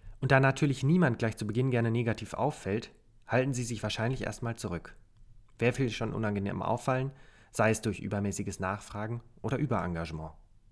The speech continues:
Das führt aber zu dem Problem, dass ein Gefühl der Unsicherheit entsteht und MitarbeiterInnen sich nicht mehr trauen, offen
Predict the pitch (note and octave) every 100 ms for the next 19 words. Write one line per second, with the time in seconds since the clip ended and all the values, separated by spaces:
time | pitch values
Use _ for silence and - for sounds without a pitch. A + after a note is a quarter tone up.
0 | - - _ - - - - - - -
1 | - - - - - C#3 - G#3 A3+ -
2 | A2 A2 G#2+ G#2 A2 F#2+ G#2 C3 E3 -
3 | - - A#2 A2 B2 - E3 C3 D#3+ F3+
4 | C3+ A2 G#2 G#2+ A2 C3+ B2+ G#2+ C#3 C#3+
5 | B2 B2+ C3+ - C#3 C#3+ - G#2+ A#2+ -
6 | D3+ - D3 - A2+ C3 - - B2+